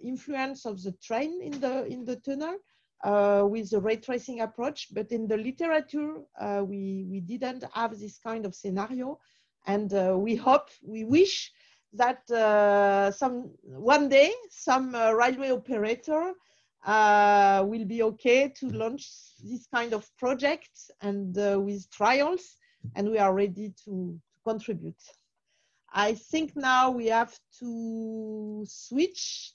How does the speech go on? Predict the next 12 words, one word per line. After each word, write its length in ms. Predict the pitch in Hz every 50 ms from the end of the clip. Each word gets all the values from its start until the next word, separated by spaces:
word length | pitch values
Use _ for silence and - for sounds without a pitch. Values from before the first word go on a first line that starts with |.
| _ _
to 160 | 311 302 302
the 180 | 254 285 294 285
other 240 | 285 277 277 269 269
presentation, 680 | - - 277 240 262 262 262 285 302 349 - - 392 403 427 440 427 - -
to 340 | 285 269 254 254 247 240 214 - _ _ _ _ _ _ _ _
the 100 | 190 240
presentation 720 | 233 233 254 254 220 226 220 208 233 226 247 233 214 214
of, 180 | 208 202 196 190 185 190 202
uh, 180 | 202 196 190 185 -
Raoul 400 | 208 208 214 240 302 359 370 392 403 440 - -
and 200 | - 226 214 214
myself. 760 | 202 196 196 202 190 - - 277 339 440 415 - - _ -